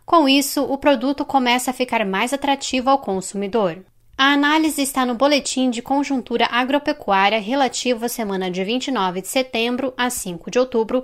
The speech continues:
elaborado por técnicos do Departamento de Economia Rural, deral, da Secretaria de Estado da Agricultura e do Abastecimento, ceab. No mês passado, a média do preço da dúzia de ovos ficou em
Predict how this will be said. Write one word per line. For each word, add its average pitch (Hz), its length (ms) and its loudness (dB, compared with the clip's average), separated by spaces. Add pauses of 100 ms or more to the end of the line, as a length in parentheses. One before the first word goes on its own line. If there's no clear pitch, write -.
elaborado 247 680 2
por 262 180 0
técnicos 262 640 -2
do 240 100 2
Departamento 240 840 0
de 220 160 -6
Economia 226 640 -2
Rural, 202 560 0
deral, 202 420 4
da 240 140 4
Secretaria 254 880 2
de 247 100 -6
Estado 214 520 0
da 196 100 0
Agricultura 233 840 -2
e 254 100 -4
do 269 180 2
Abastecimento, 185 960 -2
ceab. 185 680 0 (240)
No 277 80 2
mês 302 220 2
passado, 247 760 6
a 220 120 -2
média 269 360 2
do 269 120 -2
preço 202 400 -2
da 208 120 2
dúzia 180 360 -6
de 254 180 4
ovos 214 480 4
ficou 277 320 4
em 277 80 2